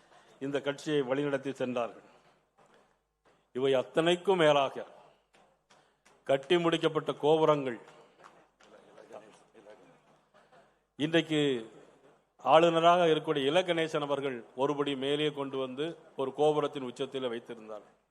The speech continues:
இவை எல்லாவற்றிற்கும் மேலாக என் மண் என் மக்கள் யாத்திரையினுடைய மூலமாக தமிழகத்தினுடைய பட்டி தொட்டியெல்லாம், தமிழகத்தினுடைய பட்டி தொட்டியெல்லாம்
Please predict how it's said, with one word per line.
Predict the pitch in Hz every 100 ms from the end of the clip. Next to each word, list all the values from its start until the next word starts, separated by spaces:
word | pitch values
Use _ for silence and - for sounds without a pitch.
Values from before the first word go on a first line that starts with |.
| _ _ _ _ _ _ _ _ _ - - -
இவை | 143 147
எல்லாவற்றிற்கும் | 143 165 190 202 202 196 175 160
மேலாக | 156 156 139 143 185 180 - - - _ _ _ _ _ _ -
என் | 135 180
மண் | 175 170 160
என் | 143 160 170 156 151
மக்கள் | 165 147 160 139
யாத்திரையினுடைய | 143 175 175 170 160 147 139
மூலமாக | 135 143 139 135 127 123 107 - - - - - - - - - - - - - 855 - - - - - - - - -
தமிழகத்தினுடைய | - 151 190 196 190 - 170 165 175 185 190 - - - - - - - - - - - -
பட்டி | - 143 151
தொட்டியெல்லாம், | 180 160 156 147 135 131 120 - - - - - - - - - - - - - - -
தமிழகத்தினுடைய | 143 165 196 190 190 175 175 185
பட்டி | 147 147 185
தொட்டியெல்லாம் | 170 160 160 156 160 175